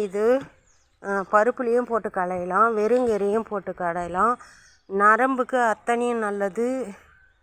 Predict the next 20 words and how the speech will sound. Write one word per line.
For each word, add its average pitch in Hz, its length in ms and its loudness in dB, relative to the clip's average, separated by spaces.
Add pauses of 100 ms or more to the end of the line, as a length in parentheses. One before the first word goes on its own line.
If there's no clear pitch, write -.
(320)
சுகரை 254 420 2
ரெடியூஸ் 220 400 -2
ஆக்கும். 220 600 0 (420)
எல்லா 214 400 2 (440)
நன்மையும் 214 840 0 (1040)
இந்த 214 240 -2
கீரையில 220 400 0
கிடைக்குது. 170 340 -4 (840)
இந்த 220 180 -4
கீரையும் 226 480 -2
அது, 196 320 -2
அதே 190 280 -4
தான். 190 240 -6
இது 185 240 -8
வந்து 240 320 -4
நாதர்சங்கீரை 185 800 0
இந்த 175 200 -4
கீரை. 170 320 -6 (920)
இது 214 260 -2
வந்து 220 560 0